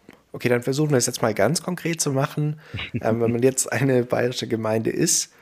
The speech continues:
Speaker 1: was muss ich denn jetzt als bayerische Gemeinde nun alles konkret, äh, umsetzen?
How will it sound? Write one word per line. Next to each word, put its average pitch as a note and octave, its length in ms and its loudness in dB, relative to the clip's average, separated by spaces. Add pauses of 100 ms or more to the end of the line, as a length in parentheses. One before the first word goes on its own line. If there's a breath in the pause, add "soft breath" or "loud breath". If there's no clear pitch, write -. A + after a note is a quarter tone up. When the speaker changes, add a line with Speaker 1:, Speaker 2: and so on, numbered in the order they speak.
(260 soft breath)
Speaker 1:
was A#2+ 200 2
muss F3 180 2
ich B2+ 100 -4
denn G#2+ 200 0
jetzt G#2 360 2
als G#2+ 200 -2
bayerische A2 340 0
Gemeinde G#2+ 460 -2
nun B2 180 -2
alles B2 320 -2
konkret, - 960 -6
äh, A#2+ 240 0
umsetzen? A#2+ 640 -4